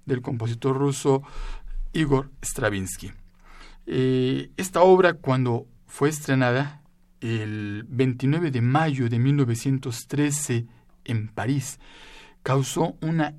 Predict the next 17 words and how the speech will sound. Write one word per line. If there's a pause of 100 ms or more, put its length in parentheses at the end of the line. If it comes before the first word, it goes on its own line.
gran
polémica, (760)
porque (260)
el
público (200)
estaba
acostumbrado
a
que
el
ballet, (280)
pues
sí,
es
una
expresión (280)
maravillosa,